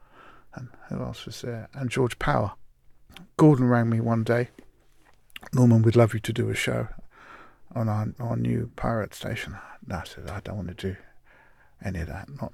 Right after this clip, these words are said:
not, not interested." Uh, and then his mate, Tosca, was very persistent. Tosca came round my house and thought, and persuaded me that I should get involved in it. So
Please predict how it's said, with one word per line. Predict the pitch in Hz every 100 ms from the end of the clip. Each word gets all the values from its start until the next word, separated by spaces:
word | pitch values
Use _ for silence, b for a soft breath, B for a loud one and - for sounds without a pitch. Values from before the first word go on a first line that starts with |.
| -
not, | -
not | 98 123 104
interested." | 117 - 107 - 101 - B B B B B B B -
Uh, | 127 -
and | 175 139 131
then | 127 123
his | 131 127
mate, | 170 127 -
Tosca, | - 135 - 107 107
was | - 107
very | - 123
persistent. | 113 110 - - - -
Tosca | - 117 - -
came | - 123 113
round | 110 107
my | 104
house | 104 107 - - - -
and | 110 104 -
thought, | - 101 - - - _ _ _ - B B B
and | - 110
persuaded | - 127 117 104 87
me | 95 90
that | -
I | -
should | - 104 - - - _ _ - -
get | 113 92
involved | 113 104 101 -
in | 85
it. | - b b b b b b b b b - -
So | - - 117 110